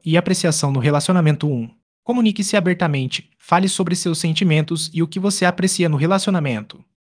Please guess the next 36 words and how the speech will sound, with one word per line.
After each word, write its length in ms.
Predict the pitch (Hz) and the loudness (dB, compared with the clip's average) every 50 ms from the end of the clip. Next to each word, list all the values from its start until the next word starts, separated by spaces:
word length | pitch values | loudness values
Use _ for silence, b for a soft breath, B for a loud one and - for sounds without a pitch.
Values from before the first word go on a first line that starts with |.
| _ | _
Dois. 480 | - 196 170 127 117 107 - - - _ _ _ _ _ - | 4 6 6 6 6 2 0 -4 -6 _ _ _ _ _ -6
Celebre 360 | - 151 127 143 170 180 202 | -2 0 2 2 2 2 2
pequenas 420 | 196 190 180 - 175 175 180 180 - | 2 0 2 2 2 4 2 2 2
conquistas. 720 | - 202 202 196 - 160 147 - - 185 165 - - - _ - | 0 -2 0 0 0 -2 -2 -2 -2 -4 -4 -4 -6 -10 _ -6
Não 180 | 143 131 143 | -2 0 2
espere 320 | 180 185 - - 175 175 175 | 0 2 2 2 4 4 4
grandes 400 | 151 151 143 151 156 180 190 170 | 4 4 4 4 6 4 4 4
datas 360 | 143 135 139 147 - 185 - | 6 4 4 4 4 0 0
para 180 | - 175 170 | 2 0 0
celebrar 480 | 156 - 175 175 190 180 151 143 127 127 | 2 2 2 2 4 4 4 4 4 2
o 80 | 120 117 | 2 0
amor. 380 | 123 143 135 120 107 110 123 - _ _ _ _ _ - | 0 -2 -2 -2 -4 -6 -8 -14 _ _ _ _ _ -4
Pequenos 420 | 170 156 - 180 185 190 190 175 | -2 2 4 6 8 8 8 8
gestos 340 | 131 143 135 135 - 160 147 | 8 6 4 4 2 0 0
diários 460 | 139 123 123 127 127 139 151 170 - | 2 2 4 4 4 6 4 2 2
também 320 | - 220 202 180 156 151 | 2 4 6 6 6 6
são 180 | 156 - 190 196 | 4 4 4 6
importantes. 840 | 202 196 202 196 180 - 151 131 120 117 - - - - - - - _ _ _ _ _ _ _ | 6 6 4 4 4 4 2 2 2 0 -2 -4 -6 -6 -8 -8 -10 _ _ _ _ _ _ _
Na 120 | - 123 | -4 -4
mosca 340 | 123 131 151 160 - - 185 | -2 0 -2 -2 -2 -4 -4
conclusão, 600 | 175 - 190 202 202 - 226 196 147 139 131 127 120 | -2 -2 -2 -2 -2 -2 -2 -2 0 0 -2 -2 -2
em 80 | 117 | -2
resumo, 560 | 117 151 160 156 180 185 196 185 180 180 180 - | -2 -2 0 0 2 2 4 2 2 0 -2 -2
o 80 | - 185 | -2 0
Dia 220 | 143 147 165 170 | 2 2 2 2
dos 160 | 160 175 156 | 0 0 -2
Namorados 540 | 151 156 160 175 165 156 156 160 160 165 156 | -2 0 0 2 2 4 4 4 2 2 2
é 80 | 190 180 | 2 2
mais 320 | 165 156 160 175 185 165 | 2 2 2 2 2 0
do 100 | 160 170 | 0 -2
que 100 | 170 - | -2 0
uma 140 | 202 196 196 | 0 0 0
simples 440 | 185 - - 185 180 180 180 160 - | 0 0 0 -2 0 0 0 -2 0
data 280 | - 131 135 156 - | 0 0 0 2 0
no 140 | 170 170 160 | 0 -2 -2
calendário, 680 | 156 - 196 196 190 156 131 120 120 120 123 127 - | -2 0 0 2 2 2 2 2 2 2 0 -4 -8